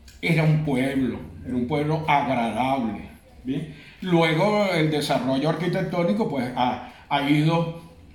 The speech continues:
devastando algunas casas, a otras han quedado en protección, y, y todavía tenemos, casi todas, gracias a Dios,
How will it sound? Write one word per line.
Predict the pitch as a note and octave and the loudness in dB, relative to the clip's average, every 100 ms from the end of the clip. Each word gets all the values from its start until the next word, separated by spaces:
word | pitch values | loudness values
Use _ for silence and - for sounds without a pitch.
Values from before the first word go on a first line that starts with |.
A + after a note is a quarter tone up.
| - | -10
devastando | C3+ D#3 D3+ - - D#3+ E3 E3 D3+ | 0 2 2 -2 -2 0 2 4 4
algunas | C3+ D3+ D#3 - | 2 2 0 0
casas, | E3 D3 C#3+ - | 2 2 2 2
a | D3 | 2
otras | C3 C#3 D3+ | 2 -2 0
han | D#3 D3+ D#3 | 2 2 0
quedado | E3 D3+ C#3+ C#3+ | 0 2 2 2
en | C#3+ | 0
protección, | D#3 D#3 D#3 E3+ - F#3 D#3 D#3 - - - - - - - - | 0 -2 0 -4 -2 -2 0 -4 -8 -18 -20 -20 -20 -20 -16 -6
y, | G3 F3+ F3+ E3+ E3+ D#3+ D#3+ - | -4 0 2 4 6 4 0 -2
y | F#3+ | -2
todavía | D#3+ F#3 E3+ G#3 G3+ - - - - | 0 0 2 2 0 -2 -6 -10 -2
tenemos, | C#3+ D3 C3 A2+ - | 0 2 2 -2 -4
casi | F#3 - G#3 | -6 -4 -4
todas, | - F#3+ F#3+ F3 D#3 C3+ | -4 -2 -2 -4 -6 -4
gracias | C#3 C#3+ F3 | -2 -2 0
a | E3+ | 0
Dios, | D3 F3 | 0 -2